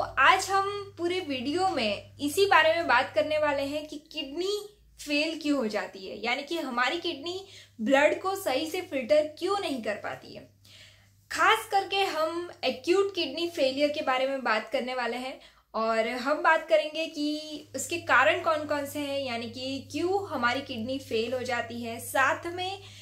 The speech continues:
इसके लक्षणों के बारे में बात करेंगे और साथ में हम ये भी जानेंगे कि अगर आपको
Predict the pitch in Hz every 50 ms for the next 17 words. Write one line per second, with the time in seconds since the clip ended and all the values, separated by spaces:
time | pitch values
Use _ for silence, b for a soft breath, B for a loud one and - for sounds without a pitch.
0 | B B B B 285 277 - - - 320 311 269 220 226 220 - - 320 339 349
1 | 349 349 349 339 320 302 302 302 311 311 302 262 247 254 269 269 - - 285 277
2 | 277 277 277 285 302 311 302 302 - - - 233 240 247 254 262 - 294 233 240
3 | 269 277 330 330 330 320 320 320 311 285 233 214 240 277 302 285 339 370 392 381
4 | 349 262 214 196 208 208 202 202 190 - B B B B B B _ - 285 -
5 | - - 277 262 330 370 392 - - - - 254 269 269 - - - - 320 330
6 | 330 339 339